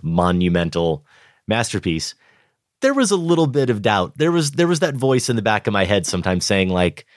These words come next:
like, "Dave, isn't, isn't it kind of pretentious? Isn't it kind of self-indulgent? Isn't it kind of boring?" All I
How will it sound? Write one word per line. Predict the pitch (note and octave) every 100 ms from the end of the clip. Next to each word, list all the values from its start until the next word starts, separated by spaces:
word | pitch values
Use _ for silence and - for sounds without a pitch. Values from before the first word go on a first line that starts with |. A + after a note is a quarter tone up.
| _ _ _ -
like, | G#2 A2
"Dave, | - G#2 D#2+ -
isn't, | A2 A2+ B2 - _ -
isn't | C3 D3
it | C#3+ - - -
kind | A#2 A#2
of | C3+
pretentious? | B2+ C3 C#3 B2 -
Isn't | A2+ A#2+
it | B2+ - _ _ _
kind | - A#2+
of | B2
self-indulgent? | C#3 B2 C3 A#2+ A#2+ A2 A#2+ -
Isn't | A#2+ A#2 B2
it | - _ _ _ -
kind | - A#2 A#2
of | G#2+
boring?" | A#2 A#2 A#2 A#2 - - - _ _ _ _ _ _
All | A#2+ C3+
I | C3+ A2+